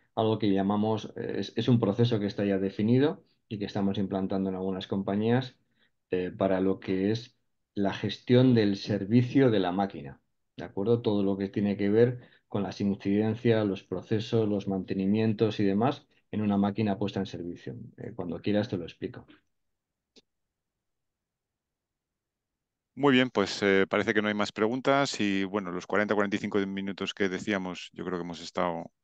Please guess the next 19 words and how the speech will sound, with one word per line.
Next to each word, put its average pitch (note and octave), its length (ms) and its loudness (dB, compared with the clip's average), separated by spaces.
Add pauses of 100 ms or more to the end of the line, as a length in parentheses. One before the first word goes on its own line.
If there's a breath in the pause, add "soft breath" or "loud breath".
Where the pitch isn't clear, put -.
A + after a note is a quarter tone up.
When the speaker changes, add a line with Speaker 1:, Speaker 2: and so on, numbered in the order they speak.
Speaker 2:
ajustados F#2 560 -4
al, E2+ 300 -2
al F2+ 160 -6
tiempo. A2 340 -2 (540 loud breath)
Así G2+ 180 -2
que B2 100 2
agradecer A#2 380 4
a A#2 60 4
todo A2+ 200 2
el A2 60 0
mundo A2+ 220 -2
que G#2+ 120 -2
ha G#2 260 0
querido G#2 300 0
atender G2+ 300 -2
esta G2 200 -4
sesión. D3 520 -2
Insisto G#2+ 460 -4
que F2+ 280 -2